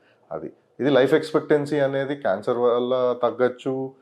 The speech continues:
డయాబెటీస్ వల్ల తగ్గచ్చు, బ్లడ్ ప్రెషర్ వల్ల తగ్గచ్చు, హార్ట్ డిసీజ్ వల్ల తగ్గచ్చు, ఇన్ఫెక్షస్ డిసీజ్ వల్ల తగ్గచ్చు.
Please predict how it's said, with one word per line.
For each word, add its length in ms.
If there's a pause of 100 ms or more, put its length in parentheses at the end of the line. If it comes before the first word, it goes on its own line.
(280)
డయాబెటీస్ 480
వల్ల 160
తగ్గచ్చు, 920
బ్లడ్ 240
ప్రెషర్ 260
వల్ల 180
తగ్గచ్చు, 600
హార్ట్ 180
డిసీజ్ 300
వల్ల 160
తగ్గచ్చు, 480
ఇన్ఫెక్షస్ 480
డిసీజ్ 280
వల్ల 160
తగ్గచ్చు. 500